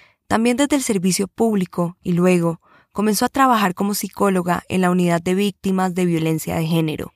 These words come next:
Desde una visión feminista, acompañó a muchas mujeres en procesos de denuncia y sanación.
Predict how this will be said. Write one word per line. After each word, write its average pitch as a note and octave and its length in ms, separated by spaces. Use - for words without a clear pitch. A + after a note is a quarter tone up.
Desde G3+ 280
una A#3+ 160
visión A3+ 380
feminista, F3+ 760
acompañó A3+ 480
a - 20
muchas C4+ 420
mujeres A3+ 400
en G#3 120
procesos F3 420
de F#3 100
denuncia F3+ 460
y F#3 60
sanación. E3 680